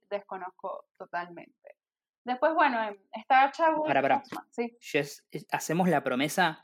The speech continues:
Speaker 2: o sea,
Speaker 1: <laughs>
Speaker 2: estamos ahora a mitad de, un poquito menos de la mitad de
Speaker 1: Febrero.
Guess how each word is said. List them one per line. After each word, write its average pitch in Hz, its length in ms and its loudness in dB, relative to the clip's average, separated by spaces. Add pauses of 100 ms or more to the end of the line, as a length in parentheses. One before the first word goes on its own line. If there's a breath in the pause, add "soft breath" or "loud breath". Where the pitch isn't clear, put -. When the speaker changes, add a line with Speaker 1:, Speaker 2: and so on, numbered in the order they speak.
Speaker 2:
o - 60 -14
sea, - 200 -8
Speaker 1:
<laughs> 220 180 -10
Speaker 2:
estamos 127 260 -2
ahora 131 460 0
a 127 100 -10
mitad 120 300 -2
de, 117 560 -4 (300)
un 175 120 -10
poquito 143 340 -4
menos 131 220 -2
de 120 60 -4
la 117 80 -6
mitad 120 180 -6
de 113 60 -4
Speaker 1:
Febrero. 110 220 -4